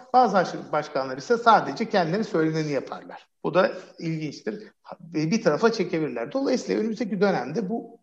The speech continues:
üç kurum diyelim, basitleştirerek konuşuyorum. Üç kurumun Türkiye hakkındaki fikirleri devreye girecek. Pentagon için Türkiye Orta Doğu'daki en güvenilir müttefik olma idealine yakın. Yani Pentagon her zaman Türkiye'yi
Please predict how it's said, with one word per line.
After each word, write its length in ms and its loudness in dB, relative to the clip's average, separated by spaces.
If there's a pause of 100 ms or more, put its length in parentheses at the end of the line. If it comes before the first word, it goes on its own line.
(100)
üç 200 -2
kurum 240 0
diyelim, 220 -4
basitleştirerek 920 0
konuşuyorum. 460 -2 (320)
Üç 220 -2
kurumun 400 0 (180)
Türkiye 400 -2
hakkındaki 460 -4
fikirleri 460 -6
devreye 240 -4
girecek. 340 -14 (280)
Pentagon 480 4
için 220 -2
Türkiye 400 2
Orta 320 -2
Doğu'daki 640 -4
en 220 0
güvenilir 460 -4
müttefik 560 -8 (120)
olma 720 2 (400)
idealine 500 2
yakın. 280 -2 (320)
Yani 260 -4
Pentagon 460 -4
her 160 2
zaman 280 -8
Türkiye'yi 800 -4